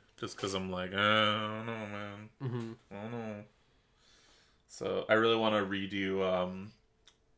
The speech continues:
Speaker 1: really wanna do my three shelves that I have hardwired into the wall. Uh, I have, like, all my six-inch guys on there. And I'm not really feeling it,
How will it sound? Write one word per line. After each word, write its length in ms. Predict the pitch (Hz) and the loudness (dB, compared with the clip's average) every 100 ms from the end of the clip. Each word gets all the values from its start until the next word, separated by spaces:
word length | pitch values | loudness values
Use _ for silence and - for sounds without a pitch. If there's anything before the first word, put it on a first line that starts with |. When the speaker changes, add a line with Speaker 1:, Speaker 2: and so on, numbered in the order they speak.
| _ | _
Speaker 1:
really 220 | 107 110 | -2 0
wanna 200 | 117 117 | 2 2
do 100 | 110 | 0
my 160 | 107 101 | 0 -2
three 840 | - - 107 101 98 98 98 98 - _ _ _ _ - | -4 -10 -8 -6 -6 -4 -4 -4 -10 _ _ _ _ -12
shelves 520 | - - 98 98 104 | -4 2 4 4 2
that 140 | 104 | 4
I 40 | 98 | 6
have 220 | 98 95 | 4 6
hardwired 520 | 98 95 95 95 95 | 6 6 8 10 8
into 200 | 95 95 | 6 -4
the 100 | 95 | -4
wall. 520 | 90 101 98 107 131 - _ _ _ _ _ _ - | -2 -2 -4 -4 -6 -12 _ _ _ _ _ _ -10
Uh, 380 | - 101 98 - | -6 -2 -2 4
I 100 | 110 | 4
have, 240 | 123 120 123 | 8 6 8
like, 360 | 120 107 - - _ _ | 8 6 2 -16 _ _
all 160 | 107 107 | -4 0
my 640 | 104 104 101 98 95 95 - | 2 2 2 2 0 -4 -10
six-inch 1800 | - - - - 107 - - - - - - - - - 117 127 - - | -10 -8 -8 -6 -6 -8 -12 -10 -8 -10 -10 -8 -10 -8 -8 -8 -10 -6
guys 400 | 135 127 131 131 | -2 0 0 -2
on 240 | 131 135 | -2 -2
there. 580 | 135 135 135 135 135 - - _ _ _ _ _ _ _ _ _ _ _ - | -2 0 0 0 -2 -6 -18 _ _ _ _ _ _ _ _ _ _ _ -10
And 100 | 107 | -4
I'm 160 | 104 101 | -4 0
not 280 | 98 101 101 | 2 2 2
really 320 | 101 98 95 | 0 0 -2
feeling 560 | - - 90 87 90 87 | -6 -8 -6 -4 -4 -6
it, 260 | 92 - | -6 -10